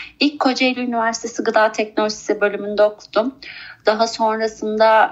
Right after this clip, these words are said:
e, lisansa geçiş yaparak ön lisanstan, e, İnönü Üniversitesi Malatya'ya geçiş yaptım. Orada fakülte birincisi oldum bir yıl okuduktan sonra. E, sonrasında da İstanbul Aydın Üniversitesi tam burslu,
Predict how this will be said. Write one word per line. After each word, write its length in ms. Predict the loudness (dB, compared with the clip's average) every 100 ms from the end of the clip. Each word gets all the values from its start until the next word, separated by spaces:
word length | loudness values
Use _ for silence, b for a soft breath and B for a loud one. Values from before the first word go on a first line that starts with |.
| 0 -2
e, 40 |
lisansa 600 | -8 -2 0 0 0 -2
geçiş 440 | 0 -4 -2 -2 -2
yaparak 380 | 2 0 2 0
ön 200 | 0 0
lisanstan, 720 | -2 0 0 0 2 2 0 B B B 2
e, 220 | 2 2
İnönü 400 | 0 0 2 -2 -2
Üniversitesi 600 | 0 2 2 -2 -8 -2 2
Malatya'ya 500 | 4 2 0 -2 0
geçiş 460 | -4 -4 -2 -2
yaptım. 340 | -2 -2 -8 -4 2
Orada 300 | 2 2 0
fakülte 580 | -2 -2 -4 -2 -2
birincisi 520 | 0 -2 -2 -2 0 2
oldum 460 | 2 2 -2 -8 _ -4
bir 60 | -2
yıl 160 | -2 -4
okuduktan 640 | -6 -6 -6 -2 0 0
sonra. 520 | -2 2 4 4 2 2 B B B B -2
E, 240 | 0 -2
sonrasında 580 | 2 2 2 0 0 0
da 40 |
İstanbul 580 | -4 -4 -2 0 -2 0
Aydın 420 | 0 0 -2 -8 -6
Üniversitesi 580 | -2 -2 -2 -4 -4 0
tam 280 | 0 0
burslu, 360 | -6 -10 -12